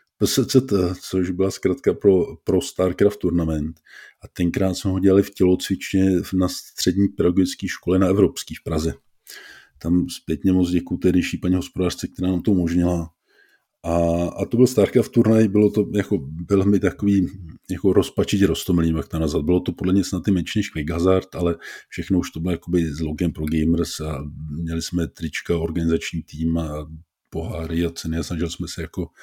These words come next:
to udělat co nejprofesionálnější. Potom jsme udělali P Q T, což byl Pro Quake Tournament, eh,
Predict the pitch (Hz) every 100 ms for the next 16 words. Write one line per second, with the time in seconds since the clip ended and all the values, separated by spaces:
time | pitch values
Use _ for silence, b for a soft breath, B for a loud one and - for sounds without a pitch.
0 | B B B - 80 78 80 - - 76
1 | 78 80 78 78 87 - 78 73 - B
2 | B B B B _ 85 104 - 117 113
3 | 123 123 - - 92 95 107 104 101 90
4 | 95 92 - 82 90 87 - 85 87 87
5 | 82 87 87 - _ - -